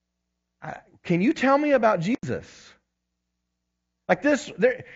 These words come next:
there are recorded stories time after time after time and, and places around the world that this happens because God pursues us. Well, that,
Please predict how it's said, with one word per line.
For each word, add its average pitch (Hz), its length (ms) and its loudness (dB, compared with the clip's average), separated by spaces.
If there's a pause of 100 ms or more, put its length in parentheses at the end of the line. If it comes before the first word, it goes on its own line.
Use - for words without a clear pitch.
(100)
there 277 180 6
are 175 300 4
recorded 269 960 0
stories 240 560 4
time 277 380 4
after 269 220 2
time 240 320 4
after 226 220 2
time 220 560 4
and, 175 240 2
and 175 320 2
places 233 540 2
around 220 320 6
the 196 80 4
world 214 320 4
that 180 160 -4
this 185 160 -2
happens 208 520 -2 (200)
because 175 220 0
God 233 260 2
pursues 311 800 0
us. 113 680 -8 (520)
Well, 170 120 0
that, 240 360 0